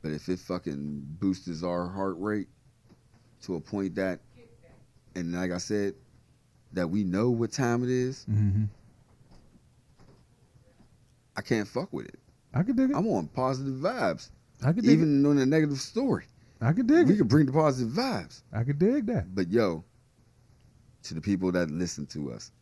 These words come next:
Speaker 1: and think we're gonna be super political,
Speaker 2: Nah.
Speaker 1: that's not us.
Speaker 2: Nah.
Speaker 1: Especially if it didn't hit home.
Speaker 2: Not here. Not here on the pod.
Speaker 1: Right.
Speaker 2: Not here on the pod.
Speaker 1: Like,
Speaker 2: 'Cause
Speaker 1: we
Speaker 2: this, I, you know me.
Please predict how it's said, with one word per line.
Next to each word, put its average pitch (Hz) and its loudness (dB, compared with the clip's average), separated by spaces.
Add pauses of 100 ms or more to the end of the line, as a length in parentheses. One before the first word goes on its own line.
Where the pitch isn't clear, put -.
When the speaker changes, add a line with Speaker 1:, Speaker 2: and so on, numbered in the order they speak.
(340)
Speaker 1:
and 69 -18
think 87 -4
we're 82 -6
gonna 92 -6
be 69 -10
super 85 -8
political, 98 -6
Speaker 2:
Nah. 98 0 (1120)
Speaker 1:
that's 101 0
not 110 0
us. 113 -4 (360)
Speaker 2:
Nah. 92 -6 (560)
Speaker 1:
Especially 117 -2
if 98 -4
it 98 0
didn't 98 -2
hit 95 -4
home. 92 -8 (100)
Speaker 2:
Not 127 4
here. 139 6
Not 160 8
here 190 10
on 156 8
the 131 4
pod. 113 6 (420)
Speaker 1:
Right. 87 2 (300)
Speaker 2:
Not 135 6
here 160 8
on 147 6
the 123 2
pod. 90 2
Speaker 1:
Like, 85 0
Speaker 2:
'Cause 127 6
Speaker 1:
we 170 8
Speaker 2:
this, 165 6
I, 151 6
you 165 8
know 165 12
me. 117 2